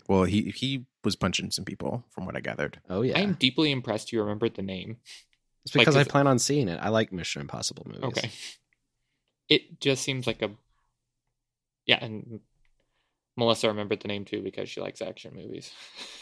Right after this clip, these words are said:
Speaker 2: Yeah. Go, Melissa. I'm giving her a fist bump. <laughs>
Speaker 3: He's giving you a fist bump.
Speaker 2: Uh, so there were two in particular that I wanted to talk about.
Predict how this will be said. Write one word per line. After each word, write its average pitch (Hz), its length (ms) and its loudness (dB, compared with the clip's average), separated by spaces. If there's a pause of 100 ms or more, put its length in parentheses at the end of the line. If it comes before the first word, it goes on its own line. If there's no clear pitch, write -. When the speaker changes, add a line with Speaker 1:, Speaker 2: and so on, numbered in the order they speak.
(220)
Speaker 2:
Yeah. 53 300 -20 (220)
Go, 117 120 6
Melissa. 104 520 2 (1080)
I'm 117 100 2
giving 120 280 6
her 98 320 6
a 92 80 -4
fist - 340 -4
bump. 82 260 -2 (800)
<laughs> - 0 - (1600)
Speaker 3:
He's 127 140 -20
giving 123 280 2
you 117 140 0
a 107 80 2
fist - 340 -2
bump. 101 240 -8 (240)
Speaker 2:
Uh, 110 340 10
so - 200 6
there 120 120 8
were 117 100 8
two 160 240 6
in 135 100 6
particular 107 500 0
that 90 160 0
I 87 60 4
wanted 90 260 0
to - 80 -4
talk - 260 -4
about. 76 280 -6